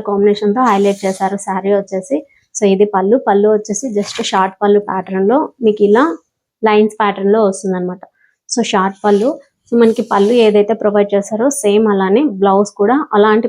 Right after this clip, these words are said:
ప్యాటర్న్ లోనే వస్తుంది. So, క-, బ్లౌజ్ కి వచ్చేసి బార్డర్ అనేది so కొంచెం చేంజ్ అవుతుంది అనమాట. So, శారీలో రాదు, జ-, శారీ, so శారీలో వచ్చినట్టు మనకి ఫ్లవర్ ప్యాటర్న్ లో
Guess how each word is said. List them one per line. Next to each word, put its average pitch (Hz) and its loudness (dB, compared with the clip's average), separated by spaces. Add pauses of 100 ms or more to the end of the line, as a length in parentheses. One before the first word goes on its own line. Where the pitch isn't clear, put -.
ప్యాటర్న్ 196 -2
లోనే 190 0 (100)
వస్తుంది. 196 -4 (400)
So, - -16
క-, 208 2
బ్లౌజ్ 196 0
కి - -6
వచ్చేసి 202 -4 (140)
బార్డర్ 196 0
అనేది 202 -2 (480)
so - -10 (100)
కొంచెం 240 2
చేంజ్ 208 4
అవుతుంది 202 -2
అనమాట. 190 -10 (140)
So, - -10 (140)
శారీలో 202 2
రాదు, 190 0
జ-, - -4 (120)
శారీ, 208 2 (1300)
so 247 2
శారీలో 226 2
వచ్చినట్టు 208 2 (120)
మనకి 226 0
ఫ్లవర్ 208 0
ప్యాటర్న్ 208 0
లో 202 0